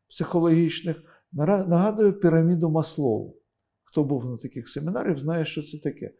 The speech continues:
Це піраміда цінностей, де в основі, внизу лежать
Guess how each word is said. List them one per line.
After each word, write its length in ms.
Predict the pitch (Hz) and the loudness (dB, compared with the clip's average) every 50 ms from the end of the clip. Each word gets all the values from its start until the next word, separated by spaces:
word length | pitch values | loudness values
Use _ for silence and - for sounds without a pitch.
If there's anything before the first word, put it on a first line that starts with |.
| _ _ _ _ _ _ | _ _ _ _ _ _
Це 140 | - - 165 | -4 -4 -2
піраміда 760 | 170 185 170 170 180 175 165 170 220 247 240 226 214 196 - - - - | 2 2 2 2 2 0 0 -2 -2 0 0 0 0 0 -2 -10 -20 -14
цінностей, 800 | - - - 202 180 151 131 110 101 - - - 113 104 95 - _ _ _ _ _ _ _ _ - | -6 0 2 4 4 4 4 2 -2 -4 -8 -10 -10 -12 -12 -14 _ _ _ _ _ _ _ _ -6
де 300 | 120 143 151 147 143 147 - - - | 0 2 4 4 2 0 -6 -12 -6
в 60 | - | -2
основі, 580 | 139 151 143 - 196 185 175 151 131 123 104 98 - _ _ _ _ - | -2 -2 -2 0 2 4 4 4 2 0 -6 -8 -10 _ _ _ _ -8
внизу 520 | 127 143 147 139 135 151 131 98 - - _ _ _ _ _ - | -4 -4 -4 -2 -2 -4 -4 -6 -8 -12 _ _ _ _ _ -4
лежать 480 | 131 139 131 143 165 147 135 - - | -2 0 2 4 4 2 2 0 -8